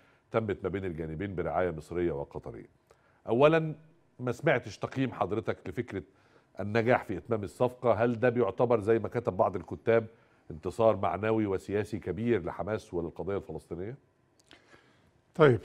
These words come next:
Speaker 2: أولا خليني، آه، نقسم اللقاء النهاردة لثلاث محاور،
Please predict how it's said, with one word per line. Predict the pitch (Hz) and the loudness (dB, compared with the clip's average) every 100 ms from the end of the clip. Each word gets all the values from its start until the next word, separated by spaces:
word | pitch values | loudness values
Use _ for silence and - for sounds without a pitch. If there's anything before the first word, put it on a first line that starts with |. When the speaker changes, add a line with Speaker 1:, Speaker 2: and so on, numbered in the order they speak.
| - 143 | -2 2
Speaker 2:
أولا | 139 175 175 170 156 | 4 6 4 2 0
خليني، | - 151 147 170 160 147 | 0 0 2 2 2 0
آه، | - 131 120 120 - 120 | 0 -2 -2 -4 -6 -8
نقسم | 123 - 170 160 - 113 110 110 | -8 2 2 2 -2 -4 -4 -4
اللقاء | 113 113 110 110 110 - 147 - | -4 -4 -6 -4 -4 4 4 4
النهاردة | 127 113 151 143 147 147 - - _ _ _ - | 0 2 2 2 2 2 -2 -18 _ _ _ -6
لثلاث | 123 120 156 147 127 | -4 2 4 4 0
محاور، | - 131 139 135 131 120 | 2 4 4 4 0 -6